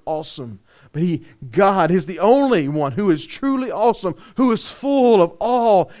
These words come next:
and wonder. And so we see this awesome nature, this incredible nature of God,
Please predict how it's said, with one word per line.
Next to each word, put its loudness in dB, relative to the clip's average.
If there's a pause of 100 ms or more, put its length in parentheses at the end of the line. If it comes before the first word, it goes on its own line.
and 0
wonder. 0 (840)
And -20
so -12
we -8
see -4
this -6 (100)
awesome -6
nature, -4
this -14
incredible -6 (220)
nature -6 (460)
of -12
God, -8